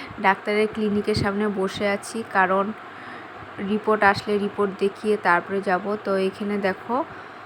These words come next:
বিল্ডিং বানানো হচ্ছে, আর ওইখানে কত মানুষ কাজ করছে। দেখে যে এত কষ্ট লাগছে আমার, যে মানুষ কত রিস্ক নিয়ে কাজ করে না,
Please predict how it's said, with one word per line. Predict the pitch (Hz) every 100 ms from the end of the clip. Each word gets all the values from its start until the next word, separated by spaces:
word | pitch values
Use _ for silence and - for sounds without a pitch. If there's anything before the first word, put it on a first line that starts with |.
| - - -
বিল্ডিং | 196 208 196 214 220
বানানো | 214 202 202 208 214
হচ্ছে, | 214 - - 254
আর | 240 214
ওইখানে | 196 196 220 214
কত | 208 214
মানুষ | 233 226 202 214 - -
কাজ | 190 - -
করছে। | 185 - 208
দেখে | 190 202 - 226
যে | 233
এত | 220 214 247 247 240
কষ্ট | - 208 - 226
লাগছে | 214 208 - - 220
আমার, | 202 202 214 - - - - -
যে | 240
মানুষ | 233 226 208 233 233 - -
কত | 226 254
রিস্ক | 247 233 214 - 226
নিয়ে | 233 233
কাজ | 226 202 202 - -
করে | 214 214
না, | 208